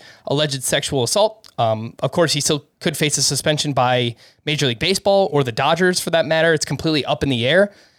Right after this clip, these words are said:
Yes, it is weird to talk about Trevor Bauer's fantasy value,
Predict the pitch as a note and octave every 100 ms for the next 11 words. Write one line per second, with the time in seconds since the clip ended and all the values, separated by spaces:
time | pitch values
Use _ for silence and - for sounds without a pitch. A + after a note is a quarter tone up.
0 | _ - C3 F#3+ - - - C3+ B2 B2
1 | _ _ A#2 C#3 F3 G#3 - - E3+ F3
2 | F3+ F3+ - E3+ E3 D#3+ E3 E3 D3+ D3+
3 | E3 F#3 F3+ F3+ G3+ G#3